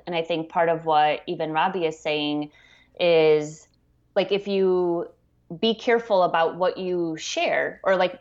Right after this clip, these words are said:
maybe not be careful, but, you know, s-, maybe you wanna share something small, you know, be vulnerable. I'm, I, I do ask my clients to be vulnerable, but it's like, start with something maybe small, whatever that is, and then see how the person reacts.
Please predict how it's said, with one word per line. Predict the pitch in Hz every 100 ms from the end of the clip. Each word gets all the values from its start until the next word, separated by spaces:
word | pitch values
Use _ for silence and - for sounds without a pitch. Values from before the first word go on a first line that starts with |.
| -
maybe | 214 202
not | 180 170
be | 180
careful, | - 220 214 180
but, | 160 156 156 - _ _ -
you | 202
know, | 180 180 -
s-, | - - _
maybe | - 247 285
you | 285
wanna | 240 208
share | - 208
something | 214 220 208 202 202 185 180 175 170 - _ _ _
small, | - 196 180 143 104 - - _ -
you | 180
know, | 170
be | 165 233
vulnerable. | 196 202 226 180 147 147 -
I'm, | 170 -
I, | 196 240 269 -
I |
do | 202 285
ask | 202 -
my | 156
clients | - 156 156 -
to |
be | 170 165
vulnerable, | 160 147 147 151 156 156 - - -
but | 220
it's | 220
like, | 214 -
start | - 254 285
with | 320
something | 320 233 226 214
maybe | 202 185 160
small, | 156 - 190 180 165 156
whatever | 170 170 180
that | 170 156
is, | 185 160 151 - -
and | 202
then | 196 196
see | - 254 277
how | 240 214
the | 202
person | - 208 202 208 180
reacts. | 160 160 370 - - - - -